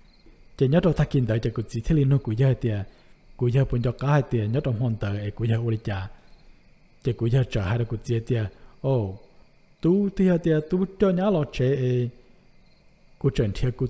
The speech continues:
tu nè lau cái nè ha. Cô cứ chỉ bảo tiệt uli chả cô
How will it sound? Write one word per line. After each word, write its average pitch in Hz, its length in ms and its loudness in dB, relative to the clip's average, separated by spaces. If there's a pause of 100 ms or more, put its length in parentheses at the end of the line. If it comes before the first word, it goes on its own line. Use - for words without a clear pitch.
tu 127 120 0
nè 127 260 4
lau 139 180 2
cái 151 320 0
nè 151 80 -2
ha. 110 360 -4 (960)
Cô 113 160 -6
cứ 151 120 0
chỉ - 140 -4
bảo 135 120 0
tiệt 117 160 -4
uli 110 120 0
chả 110 160 -4
cô 107 160 -8